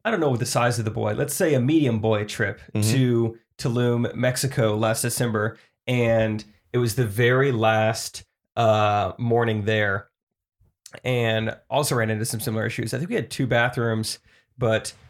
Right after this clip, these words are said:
Speaker 1: uh, you know, the girls were, like, showering one of the bottom ones. So I went to, like, the upstairs bathroom to use it. Um, I did what we all do. Did a little, for those who know sign language, you know,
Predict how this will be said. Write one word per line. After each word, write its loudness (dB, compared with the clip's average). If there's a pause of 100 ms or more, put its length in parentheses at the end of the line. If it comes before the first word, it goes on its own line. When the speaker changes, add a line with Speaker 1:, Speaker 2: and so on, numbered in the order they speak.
(200)
Speaker 1:
uh, 0
you -2
know, 0
the -6
girls -2
were, -2
like, -2
showering 2
one 2
of -2
the -6
bottom 0
ones. -2
So -2
I 0
went -6
to, -10
like, -10
the -18
upstairs -4
bathroom -6
to -8
use -4
it. -12 (680)
Um, 2 (800)
I 2
did -2
what -4
we 0
all 2
do. -4 (380)
Did -4
a -2
little, -2 (1120)
for -4
those 0
who 0
know 0
sign 2
language, -2
you -6
know, 0